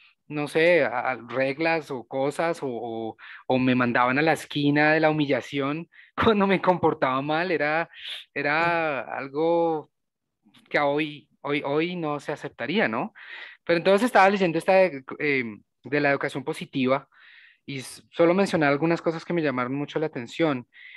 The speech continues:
Speaker 1: Am, no, no hacer énfasis en la autoridad y el miedo, ¿cierto? Como profesores, sino, sino en códigos de comportamiento, en algo que se llama disciplina positiva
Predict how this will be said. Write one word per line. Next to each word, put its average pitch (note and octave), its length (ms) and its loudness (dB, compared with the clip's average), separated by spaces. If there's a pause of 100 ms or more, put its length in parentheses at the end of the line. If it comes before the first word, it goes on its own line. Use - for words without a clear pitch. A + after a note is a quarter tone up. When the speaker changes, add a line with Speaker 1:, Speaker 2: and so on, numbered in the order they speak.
(300)
Speaker 1:
Am, C3 580 2 (760)
no, E3 480 2
no D#3+ 420 0
hacer D#3 260 0
énfasis F3 400 -6
en E3+ 80 -6
la D#3 60 -4
autoridad B2+ 400 -4
y C#3 80 -2
el C#3+ 100 -4
miedo, D3 380 -2
¿cierto? D#3 380 -4
Como C#3+ 240 -6
profesores, C#3+ 760 -2 (440)
sino, C#3+ 640 2 (460)
sino D3+ 360 0
en C#3 80 0
códigos F3 420 4
de G#3 60 2
comportamiento, D3+ 1080 -4 (300)
en D3+ 100 0
algo D3 180 2
que F3+ 100 -4
se F3 100 -4
llama D3 440 0
disciplina D3 840 -2
positiva D3+ 840 0